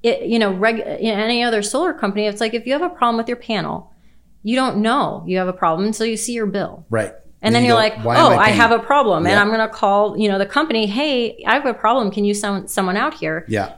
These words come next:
Speaker 1: And unlike us, like, it could take weeks for someone to come out and take a look at that panel
Speaker 2: Right.
Speaker 1: and then say, "Okay, we need to order you a new panel."
Speaker 2: Mm-hmm.
Speaker 1: And then you gotta wait for that panel to be shipped in.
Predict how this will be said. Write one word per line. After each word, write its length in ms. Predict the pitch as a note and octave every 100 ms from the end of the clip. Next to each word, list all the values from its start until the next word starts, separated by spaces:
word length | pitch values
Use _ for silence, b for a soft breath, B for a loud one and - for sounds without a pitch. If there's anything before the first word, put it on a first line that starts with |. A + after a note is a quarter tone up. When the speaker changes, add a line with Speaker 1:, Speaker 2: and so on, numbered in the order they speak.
| -
Speaker 1:
And 260 | A3 A3 G#3+
unlike 420 | A#3 C#4 C#4 G#3 -
us, 360 | D#4+ A#3+ A3+
like, 320 | A3 F#3+ F#3+ -
it 180 | D4+ D#4
could 200 | G#4 G#3+
take 340 | - C4+ D4 -
weeks 500 | F#3+ A3 D4+ D#4 -
for 280 | - G#3 G3+
someone 340 | G3 G#3 G#3+
to 140 | G#3+ G#3+
come 260 | - G#3+
out 320 | G#3 C#4 C4 A#3+
and 100 | G#3
take 200 | G#3 G#3+
a 40 |
look 220 | A#3+ C4+
at 140 | A3+ E3
that 180 | D#3+
panel 260 | - E3 D#3+
Speaker 2:
Right. 120 | E3+
Speaker 1:
and 100 | G3+
then 140 | G#3+ A#3+
say, 320 | - G#3+ G3+
"Okay, 300 | B3+ - A3
we 140 | A3+
need 160 | C4+ C4+
to 60 | B3+
order 320 | E3+ F3 G3
you 260 | A#3 C4 D4
a 80 |
new 160 | D#4 F4+
panel." 340 | F4+ F3+ - -
Speaker 2:
Mm-hmm. 260 | A#2 - G#3
Speaker 1:
And 160 | G#3+
then 100 | A3
you 80 | A3+
gotta 200 | B3 B3+
wait 340 | G3 F3+ G3
for 140 | - A#3
that 240 | A#3 A3
panel 280 | B3 C4 C4
to 80 | C4
be 120 | C4+
shipped 340 | C4+ C#4 C#4
in. 240 | F4 A#3